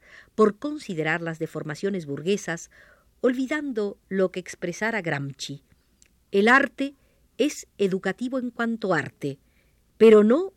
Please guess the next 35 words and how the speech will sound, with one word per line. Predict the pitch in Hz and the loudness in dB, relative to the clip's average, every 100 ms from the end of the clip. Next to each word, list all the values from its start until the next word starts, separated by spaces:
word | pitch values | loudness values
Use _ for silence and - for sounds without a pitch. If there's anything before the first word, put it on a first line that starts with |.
| _ | _
en | 160 156 | -8 -8
cuanto | - 156 151 156 165 175 | -4 -4 -2 -4 2 4
arte | 233 - 240 233 | 4 2 0 0
educativo, | 220 220 233 349 269 139 127 _ _ _ _ _ | -2 -4 -4 -4 -6 -6 -10 _ _ _ _ _
porque | 220 208 220 | 4 4 4
en | 202 | 2
este | 214 196 | 0 -2
caso | 240 277 277 | -2 0 4
no | 254 | 4
es | 269 | 4
nada, | 294 330 135 120 _ _ _ _ | 4 2 0 -12 _ _ _ _
y | - 233 | 0 4
la | 269 | 4
nada | 269 220 262 | 4 2 4
no | 226 | 2
puede | 214 320 294 135 | 2 2 2 0
educar". | 127 131 - 131 120 - _ _ _ _ _ _ _ _ | -8 -10 -10 -10 -10 -16 _ _ _ _ _ _ _ _
El | 226 254 | 6 6
principio | 285 294 - 381 381 277 240 | 4 2 0 -6 -4 2 4
de | 214 | 4
que | 208 | 4
en | 190 | 2
la | 180 202 | 4 4
obra | 302 269 | 4 2
de | 185 | 0
arte | 127 - - 131 _ _ _ - | -4 -8 -16 -20 _ _ _ 2
no | 208 311 | 6 8
se | 330 285 | 6 2
debe | 262 247 | 0 -2
buscar | 208 - - 226 | -4 -6 -2 0
más | 220 247 135 - | 4 4 2 -2
que | - | -8
el | 151 | -6
carácter | 156 165 175 180 | -2 -4 -2 0
artístico | 175 202 330 - 240 - 240 | 0 -2 -8 -8 -14 -4 -4